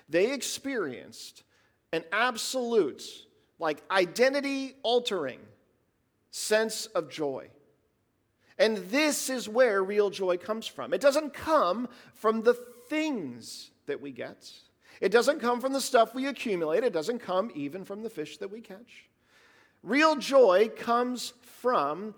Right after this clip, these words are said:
something much bigger. It comes from ultimately becoming free at last and finally. And when we become free, when we experience true freedom in Christ,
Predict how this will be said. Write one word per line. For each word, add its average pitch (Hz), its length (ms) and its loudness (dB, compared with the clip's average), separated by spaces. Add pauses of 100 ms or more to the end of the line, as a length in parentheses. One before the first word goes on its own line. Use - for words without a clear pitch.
(140)
something 254 800 -2
much 220 600 -4 (520)
bigger. 131 380 -4 (920)
It 190 160 2
comes 214 220 0
from 196 340 -2
ultimately 226 800 -2 (240)
becoming 165 800 -4 (340)
free 240 920 -12
at 220 220 -6
last 208 580 -12
and 180 140 -12
finally. 208 460 -14 (1000)
And 226 240 2
when 302 280 6
we 277 160 0
become 190 420 -4
free, 151 520 -8
when 254 220 2
we 269 140 -2
experience 285 720 -2
true 202 300 -4
freedom 160 500 -2
in 233 180 -4
Christ, 151 640 -8